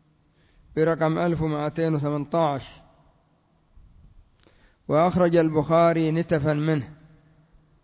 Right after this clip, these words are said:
وقد تكلم الشيعة في البخاري بسبب عدم إخراجه لهذا الحديث، لأنه من رواية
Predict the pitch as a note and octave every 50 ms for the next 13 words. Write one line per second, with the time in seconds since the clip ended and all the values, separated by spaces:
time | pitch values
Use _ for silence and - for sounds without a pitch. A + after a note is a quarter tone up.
0 | _ _ _ _ _ _ _ _ _ _ _ _ _ _ _ _ _ _ _ _
1 | _ _ _ _ _ _ - D3+ D3 D#3+ D3+ - - D#3+ - F3+ F3+ F#3 E3+ E3
2 | E3 D#3+ D3+ - - - F3 E3+ E3+ C#3+ D#3 D3 D3 D#3 D3+ C#3+ D3 C#3 D#3 E3+
3 | E3+ E3+ D#3+ D#3 D#3+ D#3+ D#3 - - - - - - - - _ _ _ _ _
4 | _ _ _ _ - _ _ _ _ _ _ _ _ _ _ _ _ - - D3+
5 | C#3+ - E3+ D#3+ E3 D#3+ D#3 D3+ C3+ C#3+ F3+ F3 E3 E3+ E3 D#3+ D3+ D3+ - D#3+
6 | D#3+ E3 E3+ E3+ D#3+ D#3+ D#3+ D#3+ D#3 D3+ D#3 D#3+ E3 D#3+ D#3 D3+ C#3+ - C#3+ D#3
7 | D3+ D#3 D#3+ D#3 D3 - - - - - - _ _ _ _ _ _ _ _ _
8 | _ _ _ _ _ _ _ _ _ _ _ _ - - D3 D3 E3 E3+ E3+ E3
9 | D#3+ D#3 D#3 D#3 D3+ D3+ C#3 D3 D3+ D3+ D#3 D#3+ D#3 D#3 D3